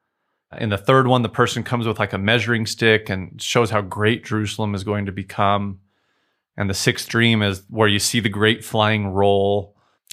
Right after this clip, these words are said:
the, or the scroll that goes around and condemns everybody for their wickedness. And then the fourth and the fifth dream are kind of the pinnacle of this chiasmus,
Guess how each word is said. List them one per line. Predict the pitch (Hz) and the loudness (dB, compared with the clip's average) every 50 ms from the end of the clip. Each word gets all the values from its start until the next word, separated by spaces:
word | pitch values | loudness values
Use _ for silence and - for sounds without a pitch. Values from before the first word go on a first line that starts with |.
| - | -10
the, | 123 110 113 104 - | -2 2 2 2 2
or | 113 107 | 2 -2
the | 92 98 | -2 -2
scroll | - - - - - 120 110 110 110 110 104 | -4 -4 -4 0 2 4 4 6 4 4 2
that | 110 - | 0 0
goes | 117 113 113 104 | 0 0 0 2
around | 110 110 110 107 104 | 2 2 2 2 0
and | 104 104 - | -2 -6 -6
condemns | - 113 107 98 110 107 107 107 104 98 | -6 -6 -2 0 0 0 0 0 -2 -2
everybody | 107 101 104 98 101 104 | -2 -2 0 -2 -2 -4
for | 101 - - | -4 -6 -6
their | 98 98 98 | -4 -4 -2
wickedness. | 95 101 101 - - 98 98 101 98 98 98 95 - - - - _ _ _ _ _ _ _ _ _ _ _ _ _ _ - | -2 -4 -4 -4 -6 -6 -6 -4 -6 -6 -6 -8 -12 -18 -20 -20 _ _ _ _ _ _ _ _ _ _ _ _ _ _ -2
And | 139 143 | 2 2
then | 170 185 | 4 4
the | 190 180 | 4 2
fourth | - - - 175 175 185 190 196 | 0 2 2 4 6 6 4 2
and | 214 175 | 0 0
the | 143 | 0
fifth | 127 - - 143 147 147 - | -2 2 2 2 2 2 -4
dream | - 120 120 113 110 | -4 -2 0 0 0
are | 104 | -2
kind | - - 131 123 | -2 -2 -2 -2
of | 117 | 0
the | 107 101 | -2 -6
pinnacle | - - 143 143 147 139 - - 107 101 | -4 -2 -2 -2 -2 -2 -4 -4 -4 -4
of | 95 87 | -4 -4
this | 95 98 - - | -6 -8 -8 -12
chiasmus, | - - 98 98 95 92 92 95 92 - 98 95 95 95 - - - - | -12 -8 -6 -4 -2 -2 -4 -6 -8 -10 -10 -10 -10 -10 -12 -16 -20 -20